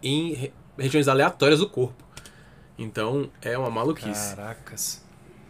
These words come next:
Speaker 1: M-,
Speaker 2: E eles
Speaker 1: mais
Speaker 2: fazem
Speaker 1: uma
Speaker 2: uma análise
Speaker 1: sugestão
Speaker 2: mais científica?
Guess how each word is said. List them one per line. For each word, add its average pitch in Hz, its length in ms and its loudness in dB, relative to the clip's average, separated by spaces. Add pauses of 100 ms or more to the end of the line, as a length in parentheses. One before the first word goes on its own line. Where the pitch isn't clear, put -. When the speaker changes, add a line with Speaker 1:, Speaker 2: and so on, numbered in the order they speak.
(100)
Speaker 1:
M-, 120 220 -6 (160)
Speaker 2:
E 135 80 -4
eles 135 160 -4
Speaker 1:
mais 135 240 10
Speaker 2:
fazem 147 40 6
Speaker 1:
uma 160 80 8
Speaker 2:
uma 147 60 6
análise 139 100 2
Speaker 1:
sugestão 165 300 6
Speaker 2:
mais 135 160 -2
científica? 131 840 -6